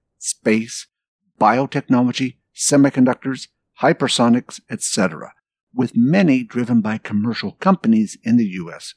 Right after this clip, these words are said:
and China. The U S Department of Defense traditional sources of innovation,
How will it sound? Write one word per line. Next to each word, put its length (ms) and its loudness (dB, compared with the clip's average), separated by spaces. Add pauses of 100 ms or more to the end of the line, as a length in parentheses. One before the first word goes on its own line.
and 140 -8
China. 300 -10 (1400)
The 100 2
U 200 4
S 140 2
Department 480 0
of 100 -4
Defense 500 -2
traditional 680 -2
sources 520 -4
of 80 -12
innovation, 720 -6